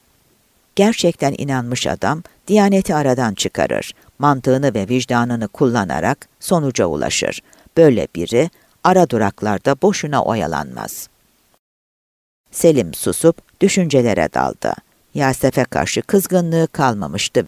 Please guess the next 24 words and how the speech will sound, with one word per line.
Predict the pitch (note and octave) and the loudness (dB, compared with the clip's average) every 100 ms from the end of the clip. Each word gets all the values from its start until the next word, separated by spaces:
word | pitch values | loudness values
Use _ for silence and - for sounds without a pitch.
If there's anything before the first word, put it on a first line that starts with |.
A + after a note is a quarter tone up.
| - | 0
ve | G#2 - | 0 2
o | D3 G3 _ | 2 2 _
hızla | - C#4 B3+ G3+ G3 | -4 -2 2 0 0
kendisine | E3+ D3 C3 C3+ B2+ G#2 | 0 0 -2 -2 -2 -2
dönüyordu. | E2+ E2 C2+ C2+ - A#1+ - _ _ _ _ _ _ _ _ _ _ - | -4 -4 -2 -2 -2 -4 -4 _ _ _ _ _ _ _ _ _ _ -4
Bursa | C#4 - F#3 | 0 4 6
Bey'inin | D3 C#3 C3 | 4 4 0
karısına | - B2 A#2 B2+ A#2+ | 0 0 0 0 0
yaptıkları, | A#2 G2+ - F#2+ E2 C2 E2 A2+ _ _ | -2 -4 -6 -8 -6 -4 -2 -4 _ _
Sultan | - D3+ - D3 | -2 -2 2 0
Süleyman'la | C#3 C3 B2+ C3 C#3 A2 G2 | 0 0 2 2 0 0 -4
seferdeyken | - A#2 - G#2+ G2+ E2 - D#2+ A#2 - - | -4 -4 -2 -2 0 -4 -4 -6 -6 -8 -2
Dulkadir | C3 - A#2 E3+ F3+ | -2 0 0 2 2
ülkesinde | C#3 A2 G2 A2+ A2 - | 2 -2 -2 -4 -2 0
ırzına | D#3+ C#3 D#3 C3+ | 0 0 -2 0
geçtiği | A2+ A2 - A2 G#2+ - | -2 -4 -4 -4 -6 0
küçücük | D3+ B2+ G#2+ G2+ - | 0 0 -2 -6 -6
kızlar, | E2+ - C2+ B2 - _ _ - | -6 -4 -4 -4 -8 _ _ 2
Bayezid'in | D#3+ C#3+ C3+ D3+ C3 | 4 4 2 -2 -2
başına | B2 - C#3 | -2 -2 -2
ördüğü | A2 G#2+ - A2+ | 0 -2 -2 -4
çoraplar, | - G#2 F#2 C#2 C#2 C2+ G#2 - - _ | -2 -2 -2 -4 -4 -6 -6 -12 -20 _
caminin | - F3 F#3 F#3 F#3+ | 2 2 4 2 0
minaresinden, | C#3+ A2+ F#2+ D#2+ - F2+ F#2 E2+ C3+ | -2 -2 -4 -4 -4 -6 -6 -6 -6